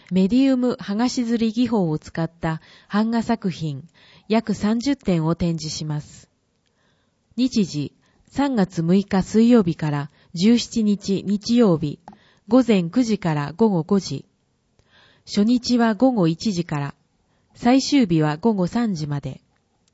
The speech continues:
場所、美術館南の蔵。費用、無料。メディウム剥がし刷りに挑戦。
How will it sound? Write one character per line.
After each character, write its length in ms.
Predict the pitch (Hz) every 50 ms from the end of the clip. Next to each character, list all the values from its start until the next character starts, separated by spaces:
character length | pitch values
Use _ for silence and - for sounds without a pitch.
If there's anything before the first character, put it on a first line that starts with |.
| _ _ _ _ _ _
場 140 | - 175 185
所、 300 | 180 - - 202 190 - _ _ _ _ _ _ _ -
美 140 | 180 214 214
術 260 | 214 254 262 - -
館 200 | - - 170 160
南 440 | 160 160 175 185 214 220 214 214 208
の 120 | 202 190
蔵。 380 | 180 - 190 175 170 165 160 - _ _ _ _ _ _ _ _ _ _ _ _ -
費 180 | - - 262
用、 380 | 262 220 170 147 139 135 151 165 - _ _
無 140 | 170 175 180
料。 400 | 175 180 170 160 156 151 - - _ _ _ _ _ _ _ _ _ _ _ _ _ _ _ _ _ _ _ _ _ _ _ _ _ -
メ 180 | 185 196 202
デ 80 | 190 254
ィ 160 | 269 277 269
ウ 40 | 269
ム 120 | 254 262
剥 160 | 226 196 208
が 140 | 208 233 240
し 140 | 226 - 233
刷 140 | 214 226 226
り 140 | 214 220 208
に 160 | 208 202 202
挑 280 | - - 202 202 202
戦。 360 | 196 - - 190 185 165 147